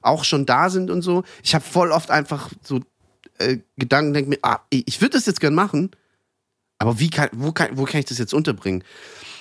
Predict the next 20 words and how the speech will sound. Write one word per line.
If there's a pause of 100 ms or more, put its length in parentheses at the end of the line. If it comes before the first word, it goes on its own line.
(140)
Macht
keinen
Sinn
in
einem
Drehbuch
für,
weiß
nicht,
für
den
Allmann
oder
für
die
Jeder
irgendwas
immer
oder, (320)
oder,